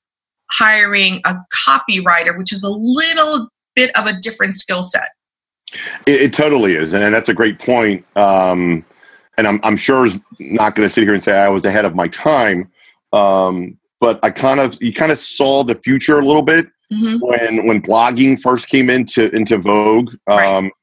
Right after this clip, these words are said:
Speaker 2: which seems like a billion years ago. Forget about a million. It's a billion years ago,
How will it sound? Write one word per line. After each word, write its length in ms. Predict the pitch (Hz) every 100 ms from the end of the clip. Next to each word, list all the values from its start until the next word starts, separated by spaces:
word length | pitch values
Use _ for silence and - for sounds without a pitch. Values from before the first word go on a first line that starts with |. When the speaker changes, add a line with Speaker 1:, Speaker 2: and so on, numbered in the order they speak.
| _ _ -
Speaker 2:
which 120 | 113
seems 280 | - 135 113
like 100 | 110
a 80 | 90
billion 380 | 113 110 107
years 180 | 95 92
ago. 180 | 85 87
Forget 240 | 98 104
about 200 | 107 92
a 40 | 90
million. 380 | 101 110 90 87
It's 160 | 85
a 60 | 85
billion 340 | 104 107 104
years 220 | 90 87
ago, 340 | 85 87 85